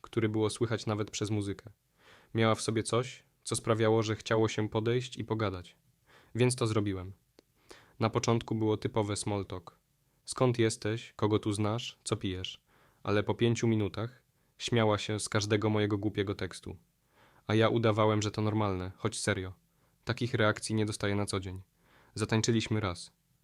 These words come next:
a potem jeszcze raz i jeszcze. A potem w jakimś dziwnym momencie tańca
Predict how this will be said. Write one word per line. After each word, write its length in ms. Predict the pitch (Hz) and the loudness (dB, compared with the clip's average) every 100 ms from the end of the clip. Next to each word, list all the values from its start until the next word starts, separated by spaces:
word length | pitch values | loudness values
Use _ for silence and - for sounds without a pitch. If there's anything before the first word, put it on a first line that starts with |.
| _ | _
a 120 | - 110 | -2 0
potem 300 | 113 107 104 | 0 2 2
jeszcze 300 | 101 - 95 | 2 0 -4
raz 300 | 87 - - _ - | -6 -10 -20 _ -2
i 60 | |
jeszcze. 400 | 107 92 - - - _ _ _ - - - | 0 0 -2 -8 -14 _ _ _ -20 -16 -6
A 80 | |
potem 400 | - 120 120 117 117 | -2 0 0 -2 -2
w 80 | 110 | -2
jakimś 280 | 107 - 110 | -2 0 -2
dziwnym 360 | 104 120 123 117 | 2 2 4 4
momencie 380 | 107 107 107 | 2 2 0
tańca 440 | 104 95 90 110 | -2 -2 -2 -6